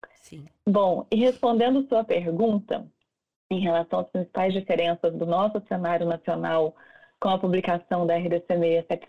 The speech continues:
Speaker 2: sete esse ano e da, do Guia cinquenta, né, de dois mil e vinte e um, que já está na versão dois, é, a gente, é, pôde perceber que a nossa principal diferença, eu acho que tá na questão temporal.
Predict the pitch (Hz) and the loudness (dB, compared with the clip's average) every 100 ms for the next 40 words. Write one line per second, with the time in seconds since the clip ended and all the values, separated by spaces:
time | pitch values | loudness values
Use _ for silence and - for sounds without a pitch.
0 | - 170 170 - 170 - 175 175 175 160 | -2 0 0 -2 -8 -4 0 2 2 -2
1 | 160 _ _ _ _ _ - 220 240 185 | -4 _ _ _ _ _ -2 2 2 4
2 | 180 175 - 165 180 170 170 175 175 175 | 4 4 2 0 -2 2 0 0 -2 -2
3 | 202 208 196 175 170 170 165 165 170 165 | -2 -2 0 0 0 2 0 2 0 0
4 | 170 - 185 175 175 - 180 170 175 - | -4 -2 -4 -2 -4 -2 -2 0 0 0
5 | 175 170 190 180 175 _ _ _ - _ | -2 0 2 0 -2 _ _ _ -20 _
6 | _ _ - 190 185 180 175 170 - - | _ _ -8 -2 0 2 2 2 -2 -8
7 | _ 208 214 220 262 - _ _ _ _ | _ -2 0 0 -2 -4 _ _ _ _
8 | _ - 202 196 185 180 175 175 - _ | _ -4 0 2 2 4 4 2 -2 _
9 | 226 208 - 196 190 - 185 196 196 - | 0 0 0 -4 -2 -2 0 0 -2 -2
10 | 208 214 214 220 220 214 - 277 269 254 | 0 0 -2 -2 -4 -2 -2 0 0 -2
11 | 196 214 220 214 214 - 240 233 214 220 | 0 0 0 0 0 -2 -4 -2 0 0
12 | 220 220 - - 226 226 226 233 233 277 | 0 -4 -2 2 4 4 2 0 2 2
13 | 226 165 180 | 2 0 -2